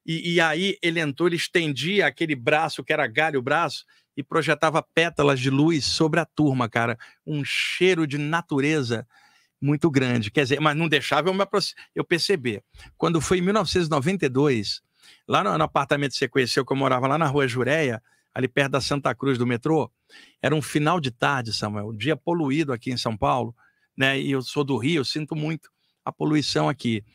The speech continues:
Eu adoro São Paulo, menos a poluição, <laughs> né? Eu tô sentado no quarto fazendo a meditação, me aparece o Mikhail Ivanov.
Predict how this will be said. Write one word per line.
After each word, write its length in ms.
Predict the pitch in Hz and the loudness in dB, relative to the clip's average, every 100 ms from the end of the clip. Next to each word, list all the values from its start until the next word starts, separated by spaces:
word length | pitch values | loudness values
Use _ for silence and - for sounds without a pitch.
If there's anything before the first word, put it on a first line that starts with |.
| _ | _
Eu 60 | 80 | -2
adoro 300 | 143 170 196 | 2 2 0
São 200 | - 160 | 0 0
Paulo, 280 | 143 127 123 | 2 2 2
menos 240 | 147 170 | 0 0
a 60 | 175 | 0
poluição, 560 | 185 180 277 - 143 | 2 2 0 0 0
<laughs> 260 | 139 - 165 | -2 -4 0
né? 180 | 147 143 _ - - _ _ | 0 -2 _ -20 -20 _ _
Eu 120 | 170 | 0
tô 120 | 165 | 2
sentado 500 | 202 240 190 175 175 190 | 0 0 0 2 2 0
no 80 | |
quarto 320 | 151 170 170 - | 2 0 0 0
fazendo 320 | 165 151 151 | 0 2 0
a 20 | |
meditação, 760 | 143 131 - 127 - 156 127 104 - - - - - | 0 0 0 0 2 0 0 -6 -14 -20 -20 -14 -2
me 120 | 147 | 0
aparece 520 | 160 160 147 160 - | 2 0 0 -2 0
o 40 | |
Mikhail 460 | 160 160 160 151 160 | 0 2 2 2 2
Ivanov. 480 | 156 170 139 123 | 0 0 0 0